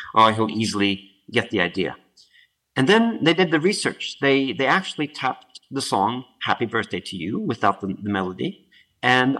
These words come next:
only, I think it was about fifteen percent of the people actually recognized the, the rhythm and the song. And the question is, why?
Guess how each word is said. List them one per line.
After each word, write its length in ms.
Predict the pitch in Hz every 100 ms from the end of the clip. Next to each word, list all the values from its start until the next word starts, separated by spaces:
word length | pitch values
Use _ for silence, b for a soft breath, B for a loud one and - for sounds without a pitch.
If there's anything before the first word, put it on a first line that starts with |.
| -
only, 340 | 156 170 165
I 40 |
think 180 | 135 151
it 40 | 139
was 120 | 120
about 260 | 110 - -
fifteen 440 | 151 - - 131 -
percent 380 | 117 - 127 120
of 80 |
the 80 | 104
people 500 | - 139 - 92 90 _ _ _ _ _ -
actually 360 | 117 - 120
recognized 880 | 104 110 104 - 80 87 87 - - - -
the, 180 | 104
the 140 | 98 101
rhythm 260 | 104 98
and 100 | 101
the 40 | 151
song. 360 | - 262 98 - _ _ B B B B
And 80 | 143
the 60 |
question 300 | - 233 190
is, 400 | 147 139 - - - _ _ _ _ _ _ _ _ -
why? 360 | 156 208 117